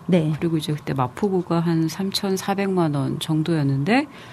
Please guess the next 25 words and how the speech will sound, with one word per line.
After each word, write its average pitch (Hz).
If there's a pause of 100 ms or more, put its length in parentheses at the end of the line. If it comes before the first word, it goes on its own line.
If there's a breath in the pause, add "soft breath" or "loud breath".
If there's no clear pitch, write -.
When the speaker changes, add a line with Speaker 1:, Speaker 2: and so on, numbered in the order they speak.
(140)
Speaker 2:
도봉구가 208
오천구백만 147
원. 120 (240)
Speaker 1:
오천칠백만 202
원. 156
Speaker 2:
오천칠백만 190
원. 135
Speaker 1:
네. 165
Speaker 2:
그러니까 151
상당히 294
높은 143 (460 loud breath)
금액이고. 151 (200)
Speaker 1:
네, 170
전국 247
최고였어요. 294
Speaker 2:
그렇죠. 135
그러니까 151
도봉구의 202
재정 180
자립도나 156
뭐 131
이런 151
걸 156
고려한다고 160
하더라도 156